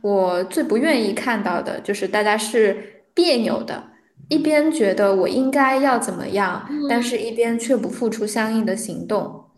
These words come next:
Speaker 2: 啊，我做这个的时候，我就想起来我高中的时候，有段时间特别喜欢听刘若英，然后她有一首歌叫《不朽》，然后里面有几句歌词是说，
Speaker 1: 嗯。
Speaker 2: 嗯，“越勇敢就有用不完的自由，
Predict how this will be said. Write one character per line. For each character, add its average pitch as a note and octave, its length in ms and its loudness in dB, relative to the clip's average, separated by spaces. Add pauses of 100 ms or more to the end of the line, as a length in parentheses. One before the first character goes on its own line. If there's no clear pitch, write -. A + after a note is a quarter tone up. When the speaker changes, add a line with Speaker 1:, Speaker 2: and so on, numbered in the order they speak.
Speaker 2:
啊， C#4 160 4
我 A#3+ 140 2
做 D4 180 2
这 D#4+ 220 2
个 A#3+ 80 2
的 A#3 80 0
时 C4 140 0
候， C4 80 4
我 A#3+ 100 4
就 C#4 80 4
想 C#4 260 2
起 D4+ 100 2
来 C4+ 120 2
我 A#3+ 160 2
高 B3+ 240 2
中 C#4+ 180 4
的 D4 80 4
时 C4 140 2
候， A#3+ 320 2 (220)
有 A#3+ 120 2
段 C4+ 140 2
时 B3+ 140 -2
间 C4+ 120 4
特 D#4 120 4
别 C4 100 4
喜 C4 140 0
欢 A#3+ 120 4
听 C4+ 220 4
刘 G#3+ 160 4
若 A#3+ 160 4
英， A#3+ 320 2 (400)
然 B3 180 2
后 A#3+ 400 4 (200)
她 F#4+ 160 0
有 C#4 120 4
一 C4+ 60 4
首 G#3 240 2
歌 B3+ 300 0
叫 C4 260 2
《不 C#4+ 140 4
朽》， - 240 2 (420)
然 C4 140 4
后 D4+ 140 6
里 A#3 140 4
面 A#3+ 420 4 (120)
有 G3 500 2
几 G#3 160 -2
句 A#3 160 2
歌 B3 220 2
词 A3+ 240 2
是 B3 180 2
说， A#3+ 380 2 (440)
Speaker 1:
嗯。 G#3+ 400 4
Speaker 2:
嗯 - 60 -2 (220)
，“越 D#4+ 180 4
勇 A#3+ 260 4
敢 A3+ 280 -2
就 C#4 180 2
有 G3+ 160 0
用 C4 160 6
不 A#3+ 140 6
完 G3 180 2
的 A#3+ 80 4
自 A#3 300 2
由， - 400 -2